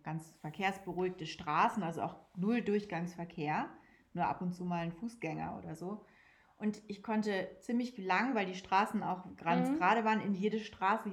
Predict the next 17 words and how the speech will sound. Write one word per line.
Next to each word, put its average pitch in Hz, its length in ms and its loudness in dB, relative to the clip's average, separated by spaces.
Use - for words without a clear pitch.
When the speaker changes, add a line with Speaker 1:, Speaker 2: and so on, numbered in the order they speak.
Speaker 1:
ziemlich 214 300 0
weit 185 220 6
reingucken, 180 520 -2
in 202 120 -4
alle 190 220 0
vier 202 260 -4
Straßen, 196 540 0
die 185 100 -6
da 180 160 0
abgingen. 240 520 -4
Und 190 200 -6
nirgendwo 185 600 0
war 180 180 0
dieses 175 300 -6
Kind 330 260 -12
zu - 120 -8
sehen. 147 420 -8